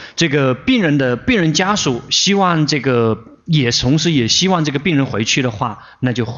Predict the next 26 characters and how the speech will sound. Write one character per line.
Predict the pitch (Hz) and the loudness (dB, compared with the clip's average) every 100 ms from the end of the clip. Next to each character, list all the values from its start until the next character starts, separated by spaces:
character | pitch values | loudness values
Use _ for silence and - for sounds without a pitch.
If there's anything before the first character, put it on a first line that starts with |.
| - | -8
选 | - 101 | -4 -2
择 | 120 | -2
回 | 113 101 | -2 -2
去。 | - 113 - - | -2 -6 -6 -10
但 | - 208 | -6 -2
是 | 180 | 0
如 | 175 | 2
果 | 165 127 120 | 2 0 0
病 | 233 220 | 0 2
人 | 175 | 2
的 | |
家 | 160 185 190 | 0 0 0
属 | 214 131 | 0 0
希 | - 180 | 0 2
望 | 190 156 | 2 0
他 | 160 | 0
们 | 147 | 0
待， | 147 - - - | -2 -6 -12 -8
他 | - 165 | -6 -2
待 | 160 | -2
在 | 160 139 | 0 0
医 | 160 147 | 0 2
院 | 170 165 | 2 4
里 | 135 | 2
面 | 107 107 | 2 0
的， | 107 95 | -2 -4